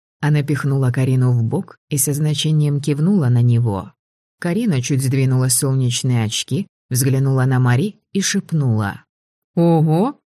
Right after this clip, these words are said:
Она оперлась на локти и приподнялась, отчего груди стали видны почти полностью.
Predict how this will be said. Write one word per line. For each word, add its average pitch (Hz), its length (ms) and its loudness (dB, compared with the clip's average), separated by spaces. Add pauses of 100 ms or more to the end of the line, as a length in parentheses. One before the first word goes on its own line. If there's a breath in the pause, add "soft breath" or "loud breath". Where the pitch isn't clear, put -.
(120)
Она 143 300 -2
оперлась 139 560 -2
на 131 180 0
локти 156 380 -4
и 120 80 2
приподнялась, 117 960 -2 (160)
отчего 139 460 -4
груди 151 320 -2
стали 123 320 0
видны 120 340 0
почти 120 420 -6
полностью. 110 1000 -6